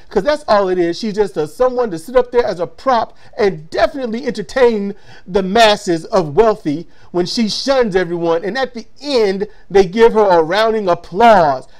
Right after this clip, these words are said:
because when she leaves, the show is over and it's back to business as usual. So when Congress is done, when whoever was listening is done,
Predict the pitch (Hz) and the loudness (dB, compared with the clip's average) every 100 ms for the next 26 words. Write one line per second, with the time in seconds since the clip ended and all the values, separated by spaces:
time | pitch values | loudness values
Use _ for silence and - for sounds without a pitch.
0 | - 226 247 196 156 190 330 320 - 320 | -12 -2 0 0 -2 -2 -2 -4 -6 -4
1 | 285 254 277 247 226 190 196 - 254 240 | -4 -4 -4 -4 -4 -6 -10 -6 0 0
2 | 220 - 269 262 277 233 196 147 131 214 | 0 0 -2 -2 -4 -4 -4 -6 -6 -4
3 | 240 - 160 135 139 208 190 202 - 170 | -6 -8 -8 -6 -6 -4 -4 -8 -4 -4
4 | 156 143 170 131 123 127 - - - - | -4 -8 -8 -10 -14 -18 -20 -20 -20 -20
5 | - 175 202 165 147 - 320 311 302 277 | -16 0 0 0 -6 -4 -2 -2 -6 -8
6 | 247 180 233 226 226 190 151 302 320 294 | -8 -2 0 0 -2 -4 -2 0 2 2
7 | 269 240 233 254 247 226 214 170 190 190 | 0 -8 -8 -8 -10 -10 -10 -6 -4 -4
8 | 185 | -6